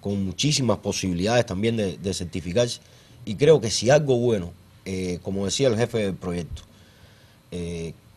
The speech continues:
tiene esta provincia y tiene ese proyecto, es que engloba estos dos temas, el uso de la fuente renovable y la eficiencia energética, no solamente con investigación, sino con la creación de capacidades, porque es muy importante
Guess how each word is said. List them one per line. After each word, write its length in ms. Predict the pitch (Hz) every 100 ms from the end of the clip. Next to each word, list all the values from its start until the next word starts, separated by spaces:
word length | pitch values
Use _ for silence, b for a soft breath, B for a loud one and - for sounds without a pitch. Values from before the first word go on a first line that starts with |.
| -
tiene 320 | - 143 127
esta 180 | 113 113
provincia 460 | 98 104 156 147 127 - _ -
y 140 | 104
tiene 360 | 117 143 139 131
ese 200 | 135 110
proyecto, 500 | 110 151 147 147 - -
es 160 | 117
que 120 | 117 104
engloba 500 | 104 127 135 131 -
estos 280 | 110 - 95
dos 120 | 85
temas, 200 | - - - - -
el 160 | 101
uso 260 | 127 - 92
de 60 |
la 80 | 90
fuente 280 | 90 120 107
renovable 520 | 101 98 143 165 156 - _ _ -
y 340 | 120 147 143 - -
la 220 | 101 127
eficiencia 500 | 156 117 95 104 110
energética, 340 | 87 85 - -
no 180 | 127 165
solamente 540 | 165 147 135 165 180
con 160 | 143 117
investigación, 680 | 101 90 90 90 - 80 69 B B B B B B
sino 420 | - 95 95 120
con 140 | 123
la 80 | 107
creación 420 | 98 101 87 147 147
de 100 | 101
capacidades, 600 | 92 87 - 85 71 69
porque 300 | 98 92 143
es 100 | 120
muy 360 | 95 107 190 175
importante 680 | 151 113 101 107 95 85